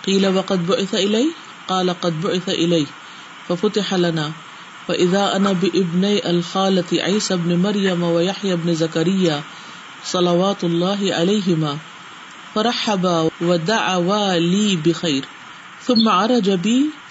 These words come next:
إلى السماء الثالثة فاستفتح جبريل فقيل: "من أنت؟" قال: "جبريل". قيل: "ومن معك؟" قال: "محمد صلى الله عليه وسلم". قيل: "وقد بعث إليه؟"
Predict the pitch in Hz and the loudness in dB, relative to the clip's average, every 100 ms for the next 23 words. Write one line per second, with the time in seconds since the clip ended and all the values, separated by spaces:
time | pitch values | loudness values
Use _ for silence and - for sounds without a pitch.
0 | - 202 208 - - 180 208 247 196 175 | -4 0 2 2 0 2 2 0 -2 -6
1 | - 185 170 226 180 160 156 - - - | -2 0 2 0 -2 -4 -6 -8 -18 -20
2 | - - - 226 214 277 269 - 208 208 | -20 -20 -6 -4 -2 -2 -2 -2 -2 0
3 | 175 170 165 170 156 156 - - 180 180 | 2 2 4 4 4 0 -8 -6 -6 0
4 | 208 208 233 240 180 160 160 160 - 175 | 0 2 2 2 0 -2 -2 -6 -6 -2
5 | 170 165 160 156 165 151 - - - - | 0 2 2 4 4 2 -2 -16 -18 -6
6 | 226 233 233 254 285 285 233 160 165 - | 0 4 4 4 4 2 2 0 -4 -2
7 | 190 190 190 190 254 214 160 160 - 185 | 0 0 0 0 -2 -2 -4 -8 -6 -2
8 | 170 160 160 160 156 156 151 156 165 - | 0 0 0 -2 -4 -6 -6 -8 -10 -14
9 | - - - - - 262 277 262 254 247 | -18 -18 -18 -14 -4 0 2 2 0 0
10 | 202 233 233 233 226 247 349 | 2 0 0 0 2 4 2